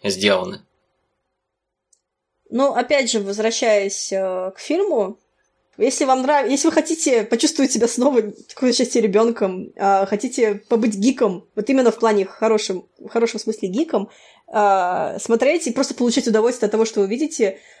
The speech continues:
Speaker 2: наблюдая кучу просто вещей, которые вам знакомы, да, там, там, блин, там главная планета, в ко-, на которой всё происходит, ну, ф-, сюжетно, это планета Дум, ну, блин,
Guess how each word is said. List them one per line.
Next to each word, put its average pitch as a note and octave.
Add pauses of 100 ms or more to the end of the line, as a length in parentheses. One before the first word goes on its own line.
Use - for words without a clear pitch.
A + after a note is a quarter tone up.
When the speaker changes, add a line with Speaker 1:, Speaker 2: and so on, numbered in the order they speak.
Speaker 2:
наблюдая A3+
кучу A3+
просто G#3
вещей, G3+
которые F#3+
вам F3+
знакомы, F#3+
да, F#3+
там, F#3 (280)
там, F3+
блин, G3+
там F#3+
главная A3+
планета, A#3+
в -
ко-, -
на A3+
которой A3+
всё G3
происходит, G#3
ну, F#3
ф-, G3
сюжетно, F#3+
это G3
планета A3
Дум, C4 (400)
ну, G#3+
блин, G3